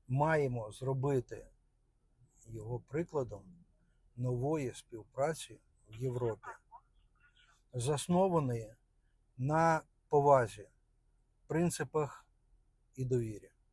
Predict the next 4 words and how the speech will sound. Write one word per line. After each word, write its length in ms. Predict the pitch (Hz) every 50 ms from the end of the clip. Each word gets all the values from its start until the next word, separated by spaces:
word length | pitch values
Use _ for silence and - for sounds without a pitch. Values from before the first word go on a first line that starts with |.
| _ _ _ _ _ _ _ _ _ _ _ _ _ _ _ _ _ _ _ _ _ _ _ _ _ _ _ _ _ _ _ _ _ _ _ _ _ _ _ _ _
Чому? 580 | - - - 160 165 175 185 202 220 226 220 202 _ _ _ _ _ _ _ _ _ _ _ _ _ - _ _ _ _ _
Та 140 | - 139 135
тому 380 | - 170 165 175 196 208 196
що, 400 | 170 - - - 123 110 110 -